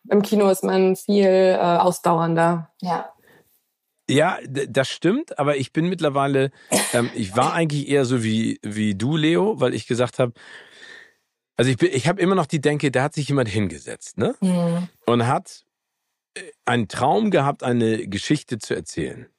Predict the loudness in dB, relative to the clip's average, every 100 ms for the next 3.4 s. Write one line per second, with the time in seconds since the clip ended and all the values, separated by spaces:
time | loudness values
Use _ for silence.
0 | -8 -2 0 0 -2 -10 -6 -6 -2 0
1 | -2 -2 -2 2 2 0 -4 -14 -6 0
2 | 0 0 -4 -2 -2 -2 0 2 0 0
3 | 0 0 -2